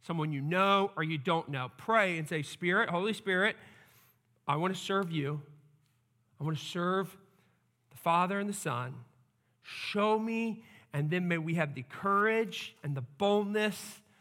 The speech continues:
to go and to be obedient to what we've been called to do as a disciple. Let's pray. Father, we can serve because you have served us and you've sent your Son for us. And I pray, God, I pray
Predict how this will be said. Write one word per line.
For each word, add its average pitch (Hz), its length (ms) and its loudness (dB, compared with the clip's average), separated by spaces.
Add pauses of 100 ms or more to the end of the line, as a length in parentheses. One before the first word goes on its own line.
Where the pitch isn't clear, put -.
(300)
to 156 100 -4
go 180 440 2
and 160 120 -6
to 160 60 -4
be 147 180 -2
obedient 175 600 -2
to 170 60 -8
what 139 240 -6
we've 143 140 -6
been 127 120 -6
called 156 380 -4
to 156 60 -4
do 143 200 -6
as 135 140 -6
a 135 40 -10
disciple. 120 600 -10 (580)
Let's 160 200 -8
pray. 131 240 -6
Father, 156 520 0 (2750)
we 185 280 2
can 220 240 -2
serve 180 520 0
because 151 380 -4
you 175 160 -2
have 170 160 -2
served 180 320 -4
us 165 380 0
and 151 100 -6
you've 135 100 -10
sent - 280 -6
your 156 80 -4
Son 165 300 0
for - 220 -8
us. 135 280 -4
And 143 100 -6
I 156 80 -2
pray, 170 380 0
God, 185 420 2 (840)
I 165 100 0
pray 143 540 -4